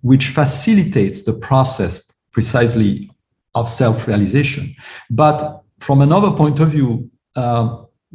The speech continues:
the self is free, so to speak. The self cannot be constrained. So, uh, no amount of meditation,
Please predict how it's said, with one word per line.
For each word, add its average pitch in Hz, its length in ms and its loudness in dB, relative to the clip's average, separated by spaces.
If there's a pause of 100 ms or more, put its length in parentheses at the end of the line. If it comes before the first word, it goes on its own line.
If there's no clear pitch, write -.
(120)
the 139 100 0
self 147 360 0
is 135 240 -2
free, 190 300 2
so 117 140 -4
to 131 120 -6
speak. 113 460 -6 (220)
The 120 100 -8
self 147 500 -2 (200)
cannot 131 280 -2
be 131 100 -2
constrained. 139 760 0 (420)
So, 123 720 -2 (200)
uh, 117 280 -2
no 156 360 4
amount 151 400 4
of 131 100 0
meditation, 127 880 -2